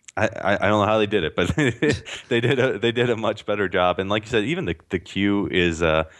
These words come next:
is, everything seems plussed to the version at Disneyland. So if you've seen Disneyland's version, just imagine it done even better with, uh,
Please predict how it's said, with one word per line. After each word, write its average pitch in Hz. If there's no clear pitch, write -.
is, 92
everything 143
seems 104
plussed -
to 98
the 87
version 82
at 76
Disneyland. 73
So -
if 80
you've 87
seen 95
Disneyland's 80
version, 76
just 92
imagine 82
it 80
done 82
even 82
better 78
with, 80
uh, 76